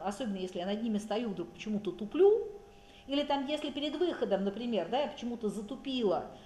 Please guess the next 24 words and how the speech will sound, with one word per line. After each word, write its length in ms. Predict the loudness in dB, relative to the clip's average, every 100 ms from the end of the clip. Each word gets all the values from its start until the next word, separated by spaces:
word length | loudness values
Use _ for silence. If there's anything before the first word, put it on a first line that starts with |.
| 2
да, 160 | 4
и 40 | 4
вот 160 | 4
я 140 | 2 0
стою, 220 | 0 -2
как 180 | -2 -2
будто 200 | -4 -4
вот, 240 | -6 -6
ну, 160 | -6 -6 -8
что, 300 | -10 -8 -8
что-то 320 | -4 -4 -4
вот 240 | -6 -8 -12
у 100 | -4
меня 240 | -2 0
происходит, 440 | 0 0 2 2 0 -8 -4
я 140 | -2 -2
предпочту 500 | -2 -2 -2 -4 -2
сесть, 280 | 2 2
расслабиться 640 | 2 0 2 2 2 -2 -8
и 20 |
посмотреть, 400 | -6 -6 -6 -6
куда 220 | -4 -2
меня 200 | -2 -4
позовут. 480 | -4 0 0 0